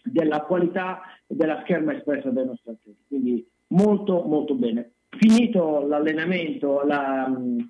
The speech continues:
la gara, Olga insieme con, eh, la sciabola maschile, quindi con Gigi Samele, Matteo Neri, eh, Francesco Bonsanto e gli altri, si sono spostati su Roma, dove c'era l'allenamento congiunto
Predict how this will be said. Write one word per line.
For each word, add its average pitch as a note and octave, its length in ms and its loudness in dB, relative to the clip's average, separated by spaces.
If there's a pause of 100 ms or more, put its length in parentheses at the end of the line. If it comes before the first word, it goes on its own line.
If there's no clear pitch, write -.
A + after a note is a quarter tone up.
(180)
la D3 140 -2
gara, F#3+ 760 -4 (300)
Olga E3 600 -2
insieme D#3+ 560 -2
con, C3 400 -2
eh, B2 540 -8
la A#2 220 -10
sciabola E3+ 400 -2
maschile, D3 500 2
quindi B2+ 280 0
con A2 200 -2
Gigi E3+ 320 -2
Samele, D3+ 480 0
Matteo C3+ 360 -2
Neri, C3+ 560 0 (300)
eh, B2 880 0
Francesco D3 500 -2
Bonsanto C#3 840 -2
e D#3+ 120 4
gli G3 120 6
altri, E3+ 720 0 (220)
si - 140 -8
sono E3+ 500 2
spostati D#3+ 680 -4
su G#3+ 260 -2
Roma, G#3 680 2
dove C3+ 560 2
c'era C#3 260 -4
l'allenamento C#3+ 840 -2
congiunto D#3+ 840 0